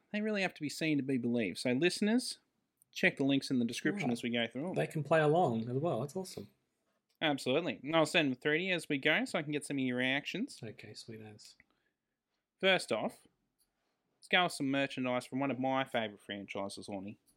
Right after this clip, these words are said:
Speaker 1: Rocky.
Speaker 2: Oh, I thought you were gonna say Marvel.
Speaker 1: <laughs> No, gross.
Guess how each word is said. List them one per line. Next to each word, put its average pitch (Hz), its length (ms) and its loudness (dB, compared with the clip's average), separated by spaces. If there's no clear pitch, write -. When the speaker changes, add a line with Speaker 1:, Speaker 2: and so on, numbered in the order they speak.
Speaker 1:
Rocky. 113 520 -6
Speaker 2:
Oh, 123 160 0
I - 20 -2
thought 165 160 0
you 151 40 0
were 143 40 2
gonna 123 120 2
say 107 180 -6
Marvel. 107 480 -6
Speaker 1:
<laughs> - 20 -8
No, 120 260 2
gross. 120 540 -2